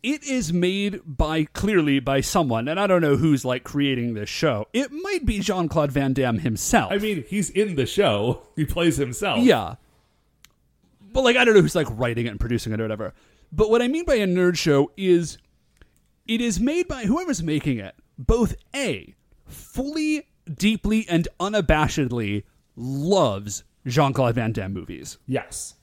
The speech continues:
Speaker 1: And at the same time, recognizes within themselves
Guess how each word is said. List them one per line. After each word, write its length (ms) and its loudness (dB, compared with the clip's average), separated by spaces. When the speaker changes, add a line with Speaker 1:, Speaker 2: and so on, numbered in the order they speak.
Speaker 1:
And 160 4
at 100 6
the 100 6
same 420 0
time, 600 -2
recognizes 800 -2
within 300 4
themselves 580 -2